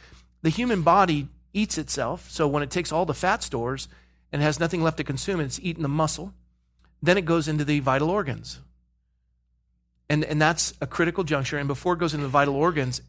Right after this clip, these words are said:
the human body immediately says, "You've got to get something to eat, because at this point we are doing destructive damage that you cannot recover from." And so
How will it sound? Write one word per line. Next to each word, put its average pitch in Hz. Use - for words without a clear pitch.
the 139
human 170
body 143
immediately 147
says, 131
"You've 151
got 156
to 175
get 151
something 139
to 135
eat, 147
because 127
at 127
this 151
point 135
we 135
are 131
doing 127
destructive 127
damage 127
that 127
you 139
cannot 127
recover 123
from." -
And 143
so 147